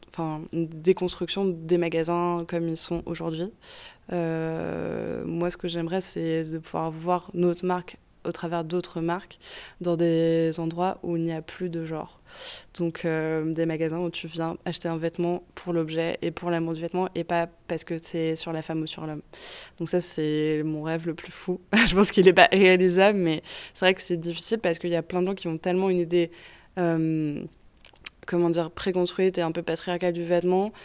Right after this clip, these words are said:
dans le sens où dès que t'enlèves le genre, ils sont là genre, euh, comment on fait ? Mais attends, mais, euh, le sizing ça marche pas, mais comment on fait ? Parce que c'est pas les mêmes tailles et tout ça.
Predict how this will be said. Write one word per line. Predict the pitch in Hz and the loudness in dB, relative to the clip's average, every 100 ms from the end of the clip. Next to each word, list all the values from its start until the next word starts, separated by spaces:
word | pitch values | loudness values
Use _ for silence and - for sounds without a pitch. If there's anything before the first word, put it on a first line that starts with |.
| - - - 175 | -20 -20 -10 -2
dans | 175 | -2
le | |
sens | 170 190 185 | 0 -2 -2
où | 165 160 | -2 -4
dès | 160 190 | 2 0
que | 196 - _ | 0 -8 _
t'enlèves | 190 180 185 | 4 6 4
le | 180 175 | 4 4
genre, | 180 196 | 6 4
ils | 170 | 4
sont | - | -2
là | 160 | -6
genre, | 180 - - _ - - | -8 -10 -16 _ -20 -2
euh, | 139 113 92 92 92 95 - | 0 2 2 2 2 0 0
comment | 262 214 127 | 0 0 0
on | |
fait ? | - - - 131 | 0 2 2 2
Mais | - | 0
attends, | - - - - | -2 -2 -2 0
mais, | 233 226 208 208 | 0 0 0 0
euh, | 202 | 0
le | 214 | 0
sizing | 214 214 226 | 0 2 0
ça | 233 208 | 0 0
marche | 190 - - | -2 -6 2
pas, | 226 226 226 226 220 | 6 8 8 6 4
mais | 208 196 | 0 0
comment | 214 214 | 0 0
on | 208 | -2
fait ? | - 220 220 220 208 | 0 2 4 4 2
Parce | 190 | -2
que | - 202 196 196 196 | 0 2 4 2 2
c'est | 202 | 0
pas | 190 | 0
les | 190 | 2
mêmes | 190 185 | 2 0
tailles | 190 220 214 208 | 4 6 8 6
et | 190 | 4
tout | 190 | 0
ça. | 208 214 | 4 4